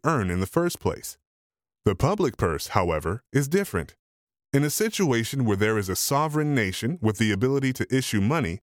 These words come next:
the financing of its public budget follows a fundamentally different logic to the private sector. But both require a third party to be involved to overcome the constraints of any end-of-pipe financing.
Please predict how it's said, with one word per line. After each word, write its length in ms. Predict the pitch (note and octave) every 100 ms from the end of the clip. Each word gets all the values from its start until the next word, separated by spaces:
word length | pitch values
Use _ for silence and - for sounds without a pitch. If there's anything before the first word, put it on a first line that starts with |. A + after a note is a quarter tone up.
| -
the 100 | B2+
financing 680 | - F#3+ G#3+ G3 E3+ D3+ A#2+
of 100 | G2+
its 80 |
public 420 | F#2+ C3+ A2+ F#2 F#2+
budget 380 | F#3 D3+ F#2
follows 400 | - C3+ C3+ C3+
a 60 | A2+
fundamentally 840 | - D#3+ F3+ E3+ C3+ A#2+ B2 A#2+
different 400 | G#2 G2 - F2+
logic 460 | G#2 E3 C#3+ F2 -
to 100 | G#2+
the 80 | A#2+
private 400 | - F#3 D#3+ -
sector. 440 | - - - - _ _ _ _ _
But 220 | A2 G2
both 260 | G2 C3 -
require 460 | G3 - B2 A2+ G2+
a 100 | G2
third 380 | - C3+ D#3+
party 300 | - A#2+ A2
to 120 | G2+ F#2
be 140 | F#2
involved 560 | F2 F#2+ E3+ G#2+ G2+ -
to 140 | B2
overcome 440 | D3 D3+ - C3
the 80 | B2
constraints 640 | G#2+ G2 - - D#3+ A#2+
of 100 | G#2 -
any 320 | B2+ B2+ D3 -
end-of-pipe 600 | A#2 A2 G#2 - F#2+ -
financing. 680 | - D#3+ D#3+ F2 E2 -